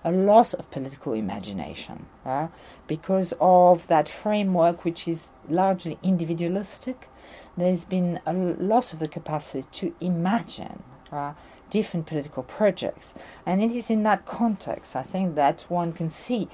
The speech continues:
that the, uh, younger generations are particularly attracted to,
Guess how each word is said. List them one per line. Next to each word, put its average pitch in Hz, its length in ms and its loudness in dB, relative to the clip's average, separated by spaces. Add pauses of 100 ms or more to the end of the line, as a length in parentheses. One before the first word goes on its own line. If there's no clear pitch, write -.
(280)
that 175 160 0
the, 185 720 -2
uh, 156 200 0
younger 202 360 0
generations 147 720 -4
are 156 160 -2
particularly - 600 -6
attracted - 800 -4
to, 202 280 -6